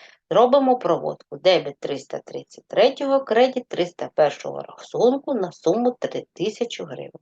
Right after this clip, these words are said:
Наступного дня, сімнадцятого березня дві тисячі двадцять третього року,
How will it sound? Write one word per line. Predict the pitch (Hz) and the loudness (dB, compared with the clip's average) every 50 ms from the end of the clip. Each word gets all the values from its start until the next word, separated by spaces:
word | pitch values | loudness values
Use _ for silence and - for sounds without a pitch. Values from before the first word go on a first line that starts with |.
| _ _ | _ _
Наступного | - 156 - - - 320 339 339 359 349 349 330 330 | -12 -12 -4 0 2 2 4 4 6 6 6 6 4
дня, | 277 190 156 156 147 143 139 | 2 2 0 -2 -2 -2 -4
сімнадцятого | - - 156 147 147 156 185 214 208 - 277 269 - 311 294 302 269 | -6 -6 -6 -2 0 0 0 2 2 2 0 2 0 -2 -2 -2 -4
березня | 180 143 139 139 139 139 135 - - - 156 - | -2 -2 -2 -2 -2 -4 -8 -10 -14 -16 -14 -12
дві | 147 147 | -14 -8
тисячі | - - 233 247 311 302 - - | -2 -2 -2 -2 -2 -6 -8 -8
двадцять | 254 220 190 185 185 - - - | -2 0 0 0 0 -4 -12 -10
третього | - - 185 208 208 - 277 262 262 254 220 | -4 -2 -2 -2 0 -2 -2 2 4 2 2
року, | 139 131 131 135 - - - | 2 0 -6 -8 -8 -10 -10